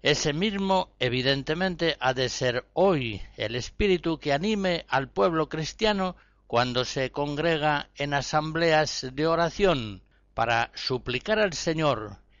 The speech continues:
que por la fuerza de su gracia, por pura misericordia suya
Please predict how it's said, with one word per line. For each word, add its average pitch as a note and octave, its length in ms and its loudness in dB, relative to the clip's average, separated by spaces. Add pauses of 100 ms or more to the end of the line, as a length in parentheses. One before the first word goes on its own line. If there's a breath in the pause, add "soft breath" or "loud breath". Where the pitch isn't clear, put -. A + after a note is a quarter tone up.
(180)
que C3 140 0
por C3+ 200 0
la D3+ 100 2
fuerza D#3 480 2
de D3 100 0
su E3 160 -6
gracia, C3+ 600 0 (440 soft breath)
por C3 260 2
pura G3 560 2
misericordia E3+ 960 0
suya A2 600 -2